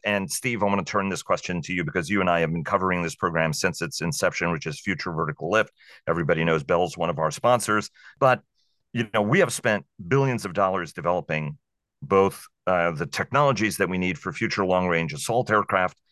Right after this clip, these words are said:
uh, we had a down select on that where Bell won, beating Sikorsky and Boeing. And there's fara, which is the next, the Future Armed Reconnaissance Aircraft. And that's between Bell again, as well as Sikorsky. But now increasingly, you know, I'm hearing from my sources,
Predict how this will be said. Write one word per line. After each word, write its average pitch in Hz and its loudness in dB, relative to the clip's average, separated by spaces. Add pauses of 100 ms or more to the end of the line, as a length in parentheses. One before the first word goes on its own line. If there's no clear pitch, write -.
(220)
uh, 85 6
we 82 -4
had 76 2
a 76 -4
down 107 2
select 98 -2
on 87 0
that 85 0
where 80 -4
Bell 98 0
won, 87 0 (200)
beating 92 -4
Sikorsky 85 -2
and 76 0
Boeing. 113 2 (400)
And 107 2
there's 101 0
fara, 131 4
which 101 -4
is 90 -6
the 95 0
next, 92 0
the - -4
Future 92 0
Armed 87 2
Reconnaissance 131 0
Aircraft. 104 0 (340)
And 92 2
that's 92 2
between 92 -4
Bell 90 4
again, 82 -2
as 82 0
well 87 0
as 80 -4
Sikorsky. 90 -2
But 110 0
now 139 2
increasingly, 101 -2
you 110 0
know, 92 2
I'm 104 -2
hearing 98 -2
from 92 -4
my 135 2
sources, 90 -4